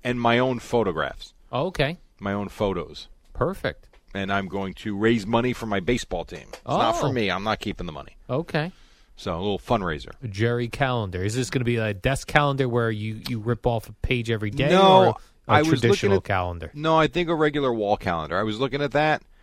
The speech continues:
Speaker 2: Mm-hmm.
Speaker 1: So you've got the different size wall calendars. I'm not gonna go with the gigantic wall calendar. I'm gonna
Speaker 2: Yeah.
Speaker 1: go with the medium size because I think the photos will look better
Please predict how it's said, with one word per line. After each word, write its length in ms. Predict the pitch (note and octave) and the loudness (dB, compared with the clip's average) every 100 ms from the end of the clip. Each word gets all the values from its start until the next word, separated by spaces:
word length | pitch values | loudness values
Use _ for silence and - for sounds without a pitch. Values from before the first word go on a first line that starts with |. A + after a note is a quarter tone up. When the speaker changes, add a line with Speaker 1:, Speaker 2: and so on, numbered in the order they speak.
| - | -6
Speaker 2:
Mm-hmm. 220 | A2+ B2+ | -4 -2
Speaker 1:
So 100 | D3+ | 0
you've 220 | B2+ A#2+ | 0 0
got 220 | C3 B2 | 2 0
the 60 | A#2+ | 0
different 380 | A2 C3+ C3 A2+ | -2 -2 -4 -4
size 320 | B2 A#2 F#2+ | 0 2 2
wall 220 | F#2 A2 | 0 0
calendars. 480 | - B2 B2+ C3 A#2+ | 0 0 0 0 -2
I'm 80 | B2+ | 2
not 160 | D3+ | 4
gonna 120 | D#3+ D3 | 4 2
go 120 | B2+ | 2
with 100 | G#2 | 0
the 80 | F#2+ | -4
gigantic 720 | G#2+ G2+ D2 G#2+ G#2+ B2+ A#2+ | -4 -4 -2 -4 -2 -4 -2
wall 180 | A#2 | 0
calendar. 380 | A#2 B2 B2 B2 | 0 0 0 0
I'm 80 | G2+ | 0
gonna 120 | A2+ | 0
Speaker 2:
Yeah. 80 | B2+ | 2
Speaker 1:
go 60 | G#2+ | 2
with 140 | F#2+ | 0
the 60 | G2 | -4
medium 420 | F#2+ A2 C3+ D3+ | -4 -4 -4 -4
size 400 | - D#3 D#3+ D3+ | 0 4 4 2
because 220 | A2+ F2+ | -4 -6
I 40 | G2+ | -4
think 140 | F#2 | -4
the 60 | E2+ | -6
photos 440 | - A#2 G#2+ F#2+ | 0 2 2 0
will 160 | F#2 F#2 | -4 -2
look 160 | G#2+ | 0
better 380 | B2+ C3+ D3 | 4 6 4